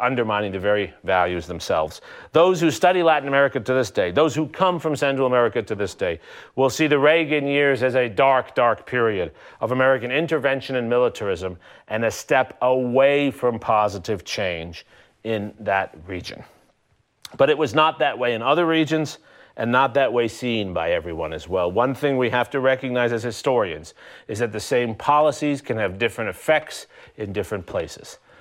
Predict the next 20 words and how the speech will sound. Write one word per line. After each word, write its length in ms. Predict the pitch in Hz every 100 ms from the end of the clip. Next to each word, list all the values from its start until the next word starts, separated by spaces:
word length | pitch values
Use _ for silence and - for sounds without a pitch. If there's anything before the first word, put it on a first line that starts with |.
| _ -
The 80 |
same 240 | 92 101 95
policies 580 | - 135 143 123 131 -
can 140 | 110
have 160 | 98 90
different 260 | 110 120
effects 440 | 107 - 90 - -
in 160 | 95
different 320 | 90 - 82
pa-, 200 | - 85 -
places. 480 | 113 101 - - - - -
If 80 | -
we 80 | 117
go 120 | 117
back 240 | 107 117 -
to 100 | 120
our 140 | 107
list 220 | 107 -
of 100 | 92
topics, 600 | - 135 135 160 - -